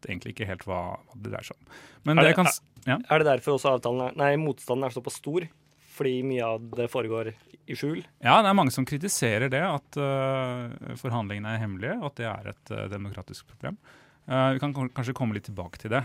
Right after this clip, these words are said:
Speaker 1: Eh, men det er sånn stort sett internasjonale avtaler, eh, gjøres på, er at man har da hemmelige forhandlinger. Det er, det kan være også mange gode grunner til det. Vi kan snakke mer om det senere. Men, eh, sånn, hovedprinsippene ved disse handelsavtalene er egentlig et, tre ting jeg vil si. Det ene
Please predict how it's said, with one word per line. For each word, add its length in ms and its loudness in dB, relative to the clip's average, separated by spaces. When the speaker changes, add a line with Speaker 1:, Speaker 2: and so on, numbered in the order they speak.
Speaker 1:
Eh, 380 2
men 420 2
det 80 6
er 80 8
sånn 240 2
stort 260 -6
sett 220 -6
internasjonale 560 -8
avtaler, 640 -6
eh, 720 -6
gjøres 320 -4
på, 160 -6
er 160 -4
at 140 -10
man 100 -8
har 180 -8
da 140 -8
hemmelige 320 -14
forhandlinger. 420 -16
Det 60 -2
er, 160 2
det 240 -2
kan 160 -4
være 220 -4
også 160 -6
mange 180 0
gode 280 -2
grunner 180 -8
til 100 -14
det. 80 -14
Vi 60 -14
kan 100 -8
snakke 240 -10
mer 200 -10
om 80 -10
det 100 -12
senere. 240 -18
Men, 180 6
eh, 480 2
sånn, 220 0
hovedprinsippene 720 0
ved 120 -6
disse 120 -6
handelsavtalene 640 -4
er 160 -2
egentlig 240 -2
et, 120 -8
tre 160 -2
ting 160 -8
jeg 80 -8
vil 80 -16
si. 160 -20
Det 140 -2
ene 180 2